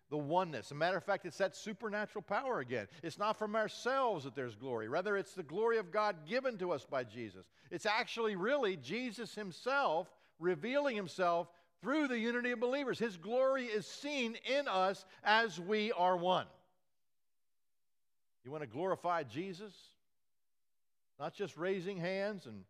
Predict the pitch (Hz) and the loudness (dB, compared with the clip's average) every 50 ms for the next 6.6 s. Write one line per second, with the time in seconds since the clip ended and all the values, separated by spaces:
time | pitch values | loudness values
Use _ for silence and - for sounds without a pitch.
0 | _ - - 170 175 185 208 208 185 143 120 - 120 113 120 127 170 233 247 - | _ -14 -10 -10 -8 -6 -8 -6 -6 -8 -8 -8 -10 -10 -8 -8 -8 -8 -8 -12
1 | 262 240 - 165 113 104 156 170 - - 127 143 165 185 185 208 220 185 113 90 | -12 -14 -10 -10 -10 -8 -10 -12 -16 -14 -14 -14 -12 -12 -12 -12 -10 -10 -10 -10
2 | 120 170 - _ _ _ _ _ _ _ _ _ _ _ _ _ _ _ _ - | -12 -14 -18 _ _ _ _ _ _ _ _ _ _ _ _ _ _ _ _ -14
3 | 127 151 170 185 190 190 185 196 190 143 - 170 170 160 151 170 180 160 131 117 | -12 -8 -4 -4 -2 -2 -2 -4 -4 -6 -6 -6 -6 -4 -2 -2 -2 -2 -2 -2
4 | 104 104 120 127 120 101 104 87 85 - _ _ 110 120 123 156 160 147 - - | -4 -4 -4 -6 -6 -6 -10 -18 -20 -20 _ _ -20 -14 -10 -8 -8 -8 -10 -12
5 | 143 135 160 156 147 143 139 131 127 131 135 139 135 127 - 123 117 110 110 104 | -12 -10 -8 -6 -4 -2 0 0 0 0 0 0 -2 -4 -8 -8 -6 -6 -4 -4
6 | 101 95 95 98 95 - - 90 85 - - | -6 -8 -10 -10 -12 -14 -18 -20 -20 -20 -20